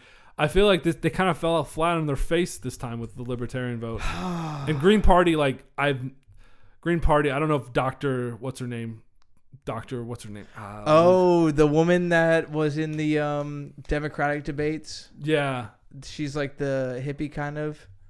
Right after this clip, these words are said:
Speaker 2: Is that who she
Speaker 1: Is
Speaker 2: was?
Speaker 1: it? Because I don't, but she was a doctor the last,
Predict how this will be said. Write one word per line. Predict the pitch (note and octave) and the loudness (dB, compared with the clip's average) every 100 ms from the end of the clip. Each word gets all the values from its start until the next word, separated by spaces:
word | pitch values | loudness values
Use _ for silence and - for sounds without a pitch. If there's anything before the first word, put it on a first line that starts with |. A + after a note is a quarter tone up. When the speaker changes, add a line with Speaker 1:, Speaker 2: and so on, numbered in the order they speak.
| - - - | -20 -20 -20
Speaker 2:
Is | C#3+ | -8
that | C3+ C#3 | -6 -6
who | C#3 C#3 | -8 -10
she | C3+ | -6
Speaker 1:
Is | C#3 | 0
Speaker 2:
was? | G3 | 0
Speaker 1:
it? | F#3+ - | 0 -4
Because | D#3 D#3 F3 | -6 -4 -2
I | D#3+ | 0
don't, | F#3 E3+ D3 C#3 | 0 -2 -10 -8
but | E3 | -6
she | - G3 | -4 -4
was | F3 | -2
a | |
doctor | C#3 D#3+ D3 D3+ C#3+ D#3+ D3 D3 C3+ - - - D3 | 0 2 2 -2 0 2 2 0 -4 -12 -20 -14 -6
the | C3 | -4
last, | C3+ C3+ C3+ | 0 -2 -4